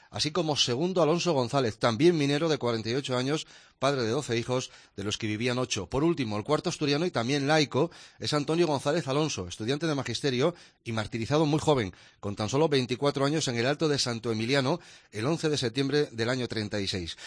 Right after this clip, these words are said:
Los futuros beatos, como decías, fueron asesinados por odio a la fe. El Papa Francisco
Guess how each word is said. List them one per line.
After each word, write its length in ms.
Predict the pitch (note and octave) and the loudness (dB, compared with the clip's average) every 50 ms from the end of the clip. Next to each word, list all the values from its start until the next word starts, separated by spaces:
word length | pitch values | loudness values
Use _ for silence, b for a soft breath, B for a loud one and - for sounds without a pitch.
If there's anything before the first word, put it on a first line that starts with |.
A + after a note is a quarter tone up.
| B B B | B B B
Los 120 | - G#2+ | -10 -10
futuros 300 | - A2+ A2 C#3+ C#3+ B2+ | -8 -6 -4 -2 -2 0
beatos, 300 | A#2 C#3 D3+ - E3+ D#3 | 2 0 0 2 0 -4
como 160 | - D3 A#2+ A#2 | -2 -4 -4 -4
decías, 320 | A2+ - C3+ C#3+ C#3+ C3+ | -4 -2 -2 -2 -2 0
fueron 200 | - B2 B2 B2+ | -2 -2 -2 -2
asesinados 500 | A#2 B2 A#2 A#2+ A#2 B2+ C3 D3+ D#3 - | -4 -6 -4 -4 -2 -2 0 0 0 0
por 160 | - A#2+ A#2+ | -2 -2 -2
odio 180 | B2+ A#2 A#2 G#2+ | 0 0 0 0
a 20 | |
la 100 | G#2+ A2+ | 0 0
fe. 220 | - D#3 E3+ G3+ G#3+ | 2 2 2 2 2
El 120 | - G2+ | -2 -6
Papa 180 | - A2 - G#2 | -8 -8 -8 -8
Francisco 480 | - A2 G2+ A2+ C3 - - D3+ D#3 | -8 -8 -4 -4 -4 -2 0 0 0